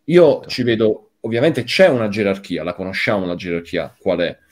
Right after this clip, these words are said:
Speaker 1: però il, per quanto riguarda il potere, lì entriamo in un campo in cui è, è difficile poi mettere proprio a confronto, eh, e dire questo vincerebbe e questo,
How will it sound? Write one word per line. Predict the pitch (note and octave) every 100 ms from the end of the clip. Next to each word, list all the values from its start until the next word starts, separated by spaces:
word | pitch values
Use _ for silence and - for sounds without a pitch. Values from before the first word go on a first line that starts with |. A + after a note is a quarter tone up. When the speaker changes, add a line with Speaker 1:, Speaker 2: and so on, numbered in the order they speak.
| _ _ -
Speaker 1:
però | B2+ D#3 C3+ -
il, | G#2+ -
per | A2
quanto | G2+ D3
riguarda | C3+ A#2 G#2+
il | G#2+
potere, | B2+ G#2+ G2 F#2
lì | G2+ B2 A#2+
entriamo | G2+ G2 G#2+ A2+ A2+ F#2+
in | G2
un | G2
campo | A#2+ C3+ C3 G2
in | G2
cui | G2 A2 G#2 G2 _ _ _ _ _
è, | -
è | A2+ A2
difficile | A2 - - A#2 A2 G2 F2+ E2+ -
poi | G2 F#2+ F#2+ F#2 F2
mettere | F2+ G2+ - F#2+ F2+
proprio | F#2+ F2+ F2+
a | -
confronto, | - F#2 F2+ - F#2 F#2+ F2+ F#2 F2+ F#2 F2+ - _ _ -
eh, | D2 D2+ -
e | G#2+ F2+
dire | A2+ A2 G2 F#2+
questo | B2 A#2+ A2
vincerebbe | G2+ G2+ G2 F#2+ G#2 G2+ F#2+
e |
questo, | - F#2 -